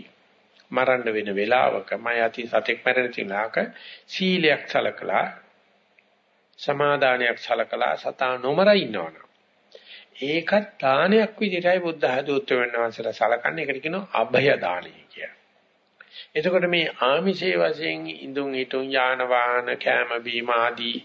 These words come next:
මල් කඳ විලවුන් ආදී දේවල් දන් දීමත් සතෙක් නොමර අභය දානය දීමත් අතර ඡන්දයක් තිබ්බොත් උඟ දෙනෙක් වැඩි ඡන්දය හම්බ වෙන්නේ ඒ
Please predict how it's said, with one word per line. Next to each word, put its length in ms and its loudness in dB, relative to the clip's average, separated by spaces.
මල් 260 0
කඳ 240 0
විලවුන් 460 -2
ආදී 340 -2
දේවල් 400 2
දන් 240 0
දීමත් 500 -2
සතෙක් 420 -2
නොමර 440 0
අභය 400 2
දානය 400 2
දීමත් 440 -4
අතර 260 0
ඡන්දයක් 560 0
තිබ්බොත් 460 -2
උඟ 240 -2
දෙනෙක් 380 0
වැඩි 260 0
ඡන්දය 320 0
හම්බ 240 -2
වෙන්නේ 380 0
ඒ 140 -2